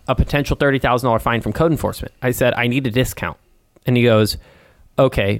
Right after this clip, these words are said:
what price?" And I say, "One fifty. That's what I can afford to offer you." And he goes, "Okay."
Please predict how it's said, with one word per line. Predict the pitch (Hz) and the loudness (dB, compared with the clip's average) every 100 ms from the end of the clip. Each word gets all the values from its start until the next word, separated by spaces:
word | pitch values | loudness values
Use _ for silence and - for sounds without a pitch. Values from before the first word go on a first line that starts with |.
| 147 | -2
what | 117 110 | -2 2
price?" | 123 107 - | 0 0 -6
And | - | -6
I | 107 | -4
say, | - 104 | -2 -2
"One | 113 113 | 0 0
fifty. | 113 - - - - _ _ | -2 -4 -12 -14 -20 _ _
That's | 113 101 - | -2 -2 0
what | 107 | 0
I | 104 | 0
can | 101 | -2
afford | - 107 | -2 -2
to | 90 | 0
offer | 92 78 | -2 -4
you." | - - _ _ _ _ _ _ _ _ _ - - | -10 -14 _ _ _ _ _ _ _ _ _ -14 -2
And | 127 113 | 2 2
he | 135 | 2
goes, | 123 110 104 101 - | 4 4 4 2 0
"Okay." | 147 156 127 | 0 2 0